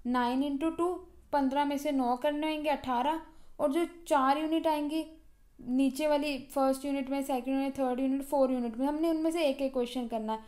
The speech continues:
वो एक एक क्वेश्चन कितने का होगा? अठारह। तो अठारह into four हो गया ना, ये अठारह into four डिवाइड हो जाएगा। और वो देखो यहाँ कह रहे हैं कि जो इंटरनल असेसमेंट जो हम बात करते हैं ना कि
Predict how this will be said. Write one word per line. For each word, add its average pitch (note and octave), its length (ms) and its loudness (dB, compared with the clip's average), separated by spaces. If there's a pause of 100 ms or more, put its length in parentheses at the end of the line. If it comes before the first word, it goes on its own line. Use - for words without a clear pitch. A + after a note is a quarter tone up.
(220)
वो C4+ 100 2
एक C#4+ 200 2
एक D4+ 80 -2
क्वेश्चन D4+ 340 0
कितने C#4+ 280 -4
का D4+ 80 0
होगा? E4+ 120 0
अठारह। A#3+ 480 -4 (320)
तो C#4 60 0
अठारह C4+ 440 0
into C#4+ 240 -4
four C#4 320 0
हो D4+ 100 4
गया D#4+ 100 -2
ना, F#4 80 -4
ये F4+ 120 -2
अठारह B3+ 420 -4
into B3+ 240 -2
four A#3+ 300 -2 (880)
डिवाइड A#3 420 2
हो G#3 80 -8
जाएगा। G#3 280 -8 (600)
और D#4 100 4
वो F4 180 2
देखो E4 280 0
यहाँ E4 260 2
कह D#4+ 160 2
रहे C#4 120 0
हैं D#4+ 240 0 (220)
कि D4+ 220 -2
जो D4 160 -2
इंटरनल D4 480 4
असेसमेंट C#4+ 500 0
जो D4 100 4
हम C4+ 260 2
बात A3+ 260 2
करते B3+ 400 -6
हैं C#4 140 0
ना G4 140 -2 (720)
कि C4+ 300 0